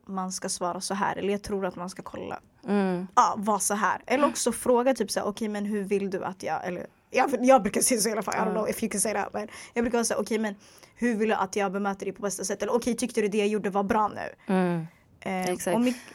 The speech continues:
Speaker 2: För många gånger, du vet, när man, eh, ja, man kanske pr-, vill prata av sig, då är det inte för att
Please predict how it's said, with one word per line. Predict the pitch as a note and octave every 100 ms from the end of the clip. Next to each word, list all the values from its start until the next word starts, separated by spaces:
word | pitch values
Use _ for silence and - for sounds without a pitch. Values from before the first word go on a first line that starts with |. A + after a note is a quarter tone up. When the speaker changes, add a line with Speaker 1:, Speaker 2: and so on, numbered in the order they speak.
| - -
Speaker 2:
För | A3+
många | B3+ C4
gånger, | B3+ A#3+ F#3+
du | F#3
vet, | F3+ F3+ - - - -
när | F#3+
man, | F#3 F3+ F3+ F3+
eh, | F3+ F3+ - - - -
ja, | - F#3+
man | F3+
kanske | - F3+ F3
pr-, | E3+ -
vill | F#3 F3+
prata | F3+ F#3 F3 -
av | F3
sig, | E3+ -
då | E3+
är | F#3 A3
det |
inte | A#3 G#3+
för | F3 F3
att | E3+ -